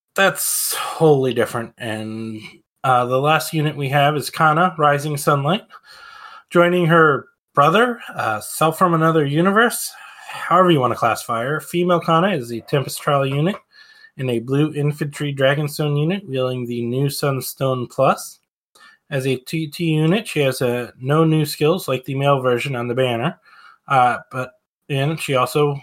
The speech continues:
like him, comes with a special and two tier three skills. Uh, although one thing to note of her, her quote in the notifications I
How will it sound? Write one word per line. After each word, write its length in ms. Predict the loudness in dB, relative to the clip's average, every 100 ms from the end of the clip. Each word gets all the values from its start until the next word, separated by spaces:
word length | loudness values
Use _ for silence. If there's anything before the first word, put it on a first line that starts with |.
| _ -2
like 180 | -2 0
him, 160 | -2
comes 320 | 0 0 -2
with 160 | -4 -2
a 380 | 0 0 -4 -6 -12
special 520 | -6 -2 0 0 -2
and 200 | -4 -6
two 220 | -4 -4
tier 240 | -4 -2 -2
three 240 | -4 -8
skills. 560 | -10 -12 -14 -14 -18 -18 -20 -20 -20 _ _ _ _ _ _ _ -14
Uh, 180 | -10 -4
although 220 | 0 2
one 160 | 2 2
thing 180 | 2 0
to 80 | 4
note 220 | 6 6
of 100 | 4
her, 320 | 4 4 2
her 220 | -2 -4
quote 240 | 4 4 4
in 80 | 2
the 220 | 0 2
notifications 1040 | -2 -2 -4 -4 -2 -4 -4 -6 -10 -12
I 280 | -8 -6 -8